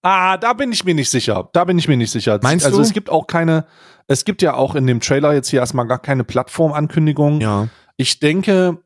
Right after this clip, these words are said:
Speaker 1: ja, ich verstehe, dass wir aus einer, aus einer Perspektive kommen, aber, ähm, aus einer Perspektive einer, ähm, einer verschandelten Launches von, äh, G T A fünf. G T A, G T A fünf ist es so gewesen, dass es zweitausenddreizehn auf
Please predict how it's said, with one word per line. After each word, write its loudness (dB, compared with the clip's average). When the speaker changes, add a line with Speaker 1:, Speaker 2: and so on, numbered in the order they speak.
Speaker 1:
ja, 0
ich -6
verstehe, 0
dass -2
wir -2
aus -4
einer, 2
aus -2
einer 0
Perspektive -2
kommen, -2
aber, -2
ähm, 0
aus -2
einer -2
Perspektive -2
einer, 0
ähm, -4
einer -2
verschandelten 0
Launches 2
von, -2
äh, 0
G -2
T 0
A -2
fünf. -4
G -2
T -2
A, 2
G 0
T 0
A 2
fünf 0
ist 2
es 0
so 2
gewesen, 0
dass 0
es -6
zweitausenddreizehn -2
auf -2